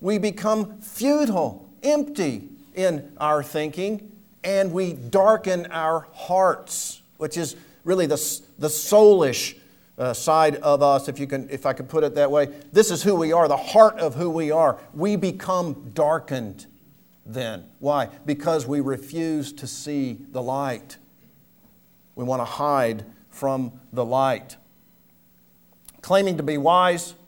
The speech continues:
Paul goes on to say, they became fools. Wh-, who do you think Paul has in mind there? Claiming to be wise.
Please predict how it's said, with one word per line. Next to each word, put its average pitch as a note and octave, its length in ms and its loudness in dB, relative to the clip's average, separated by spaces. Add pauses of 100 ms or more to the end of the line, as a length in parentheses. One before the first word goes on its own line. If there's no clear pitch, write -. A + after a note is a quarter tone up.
(100)
Paul D3+ 160 2
goes C#3+ 180 -6
on C#3 140 -4
to B2+ 80 -12
say, A#2+ 380 -6 (920)
they A#2+ 140 -2
became A2 360 -10
fools. F#2 500 -14 (2250)
Wh-, B2 40 -18
who D3+ 280 -8
do F3+ 80 -6
you D3+ 80 -8
think C#3 240 -8
Paul C#3 220 2
has B2 200 -6
in A2+ 80 -10
mind A#2 240 -8
there? G#2+ 140 -10 (220)
Claiming F#3+ 420 -4
to E3+ 140 -4
be C#3+ 160 -2
wise. A2+ 720 -6